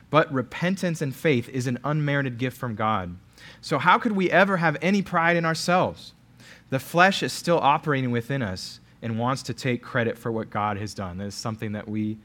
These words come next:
all struggle with. But Paul reminds the church in Romans, and he reminds us today, that everything good we have has been received from God and it is an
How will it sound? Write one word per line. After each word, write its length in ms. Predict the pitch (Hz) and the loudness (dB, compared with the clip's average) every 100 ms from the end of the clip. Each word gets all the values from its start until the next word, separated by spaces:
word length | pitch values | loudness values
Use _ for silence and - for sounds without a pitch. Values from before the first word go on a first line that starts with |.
| - - - | -20 -20 -10
all 140 | 113 | -8
struggle 380 | 110 - 123 107 | -8 -6 -4 -4
with. 200 | 90 87 98 _ - - - _ - - - - - | -10 -12 -16 _ -20 -20 -20 _ -20 -20 -20 -20 -14
But 120 | 117 | 0
Paul 200 | 156 165 | 4 6
reminds 320 | 151 147 135 | 6 4 2
the 60 | 127 | -2
church 300 | - 147 135 | 2 2 2
in 100 | 123 | 2
Romans, 520 | 135 139 113 110 - - - | 2 2 2 -2 -6 -16 -6
and 100 | 123 | -2
he 100 | 143 | 2
reminds 640 | 135 131 147 151 131 131 - | 2 4 6 6 4 0 2
us 280 | 143 147 | 4 4
today, 440 | - 127 147 131 120 - - | -2 0 2 2 0 -8 0
that 120 | 139 | 4
everything 460 | 143 196 214 202 160 | 6 6 6 2 4
good 180 | 175 | 4
we 140 | 165 147 | 4 4
have 360 | 143 139 135 - - - - - - | 4 4 2 -4 -20 -20 -20 -20 -8
has 160 | - 131 | -4 2
been 160 | 151 147 | 4 4
received 400 | 135 165 175 170 | 2 2 2 2
from 140 | 170 | 4
God 460 | 131 127 127 127 - - | 8 8 8 4 -2 -6
and 120 | 123 | -2
it 40 | |
is 160 | 127 117 | -2 -2
an 120 | 120 | -4